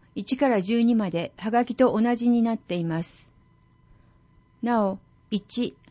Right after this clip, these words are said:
八、九、十、十一、十二は丸で囲んでください。お申し込みは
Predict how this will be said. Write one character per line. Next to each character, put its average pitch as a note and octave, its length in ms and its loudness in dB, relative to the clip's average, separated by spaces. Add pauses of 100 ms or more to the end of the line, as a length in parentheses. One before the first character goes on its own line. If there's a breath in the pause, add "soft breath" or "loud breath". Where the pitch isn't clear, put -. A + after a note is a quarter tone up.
八、 G#3+ 540 -6 (400)
九、 A3+ 400 0 (380)
十、 G#3 420 -2 (320)
十 B3 320 2
一、 A3+ 560 -4
十 A#3+ 260 4
二 C4 160 10
は G3 260 0
丸 G#3+ 260 0
で B3+ 80 4
囲 A#3+ 340 2
ん A#3 40 4
で A#3 120 2
く A3+ 80 -4
だ A3+ 120 2
さ G#3 200 -2
い。 - 100 -8 (580 loud breath)
お G3+ 80 -8 (160)
申 B3+ 60 -2
し - 80 -10
込 B3 140 0
み A#3+ 160 4
は A3+ 240 -2